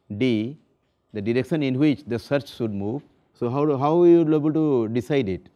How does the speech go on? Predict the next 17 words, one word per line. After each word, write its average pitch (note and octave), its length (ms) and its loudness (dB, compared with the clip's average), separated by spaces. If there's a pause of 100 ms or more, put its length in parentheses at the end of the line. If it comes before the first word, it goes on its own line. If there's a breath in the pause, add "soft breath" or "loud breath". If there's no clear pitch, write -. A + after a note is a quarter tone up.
What A#2+ 140 -8
was C#3 140 -4
the D3 60 -4
expression? A2 520 -8 (1200 loud breath)
It B2 160 -4
was D3 240 2
simply F#3 400 4
C C#3+ 420 2
minus B2+ 640 -2 (800)
del A2+ 220 0
F F#2 80 -6 (480)
of E3+ 280 -4 (220)
the B2 240 -6
x, - 380 -10 (100)
the A2 140 -10
current F2+ 320 -10
point. - 200 -20